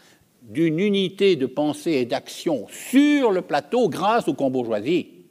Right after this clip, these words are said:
Peut-être que la Suisse aurait été rompue à ce moment-là, donc au seizième siècle. Mais c'est vrai que, euh, à,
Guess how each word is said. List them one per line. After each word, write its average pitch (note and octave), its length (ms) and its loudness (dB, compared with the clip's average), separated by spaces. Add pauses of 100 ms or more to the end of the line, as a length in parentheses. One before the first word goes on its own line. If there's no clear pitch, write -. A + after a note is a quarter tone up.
(960)
Peut-être F3+ 540 0
que D3+ 80 -2
la C#3 160 0
Suisse - 360 -4
aurait A#2 180 -4
été B2+ 280 -6
rompue A#2 480 -8 (480)
à A#2+ 120 -4
ce - 140 -12
moment-là, A2 440 -4 (100)
donc A#2+ 240 -8
au G2+ 60 -8
seizième G#2+ 380 -10
siècle. - 500 -20 (380)
Mais G3 340 0
c'est - 160 -4
vrai C#3 300 -2
que, D#3 360 -2 (600)
euh, A2+ 280 -4 (680)
à, E3+ 420 -2